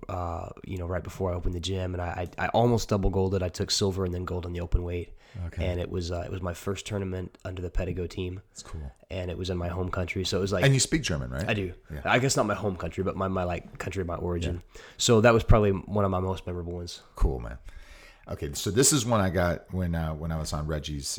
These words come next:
Speaker 2: uh, podcast. Okay. Dream super fight. I want your opponent, dead or alive. I want your walkout music. And if you could have one person in your corner.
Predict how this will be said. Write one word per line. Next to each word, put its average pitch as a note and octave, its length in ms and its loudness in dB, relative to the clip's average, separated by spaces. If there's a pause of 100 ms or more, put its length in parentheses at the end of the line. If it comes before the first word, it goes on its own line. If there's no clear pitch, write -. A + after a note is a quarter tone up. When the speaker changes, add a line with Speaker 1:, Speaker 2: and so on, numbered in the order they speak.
Speaker 2:
uh, C#2 200 -6
podcast. - 680 -8
Okay. - 240 -6 (680)
Dream A2+ 540 2
super - 440 4
fight. - 340 -10 (760)
I - 80 -6
want F2 280 0
your D2 100 2
opponent, G2 500 4 (240)
dead D#2+ 200 0
or G2 60 6
alive. F2+ 540 2 (440)
I F2+ 80 -4
want E2 240 -2
your E2 100 -2
walkout F#2 440 2
music. A2 500 -4 (360)
And E2 120 -4
if D2+ 120 -10
you D#2 80 -6
could D#2 140 -12
have D2 280 -8
one E2 260 -4
person D#2+ 360 -6
in C#2+ 100 -8
your C2 120 -10
corner. A#1+ 360 -14